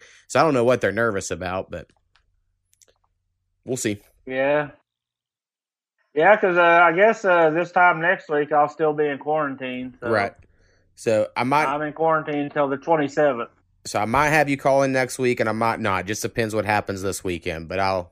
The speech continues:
Speaker 1: I'll let you know. Um,
Speaker 2: Hell yeah.
Speaker 1: all right. On my list here, the first thing was nine eleven happened this last week, and I know it'll be a,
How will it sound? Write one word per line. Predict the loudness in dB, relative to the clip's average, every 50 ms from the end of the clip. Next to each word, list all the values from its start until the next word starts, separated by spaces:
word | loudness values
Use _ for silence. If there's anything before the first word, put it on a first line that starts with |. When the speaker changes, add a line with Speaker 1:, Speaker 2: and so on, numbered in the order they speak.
| _ -14 -8
Speaker 1:
I'll | -6 -6 -6
let | -6 -8 -8 -10 -12
you | -12
know. | -10 -10 -10 -12 -14 _ _ _ _ _ _ _ _ _ _ _ _ _ _ _ _ _ _ -12 -8
Um, | -4 -2 0 0 0 0
Speaker 2:
Hell | 0 0 0 0 0
yeah. | 0 0 0 0 -2 -4 -8 _ _ _ _ _ _ _ _ _ _ _ -2
Speaker 1:
all | 0 2
right. | 2 2 2 -2 -6 _ _ _ _ -2
On | 0 0 0 2
my | 2 2 2
list | 2 2 2 2 0 -2 -2
here, | -2 -2 0 -2 -4 -6 _ -8
the | -8 -4
first | 0 0 0 0 0 0
thing | -2 -2 -2 0 -2
was | -2 -2 -2 -4 -4 -4
nine | -2 0 0 0 0
eleven | 0 0 0 0 -2 -2 -4
happened | -4 -4 -4 -4 -4 -6 -6
this | -6 -8 -6
last | -6 -4 -4 -6 -8
week, | -8 -8 -8 -8 -6 -6
and | -6 -4
I |
know | -2 0 0
it'll | 0 0 -2
be | -2 -2 -2
a, | -4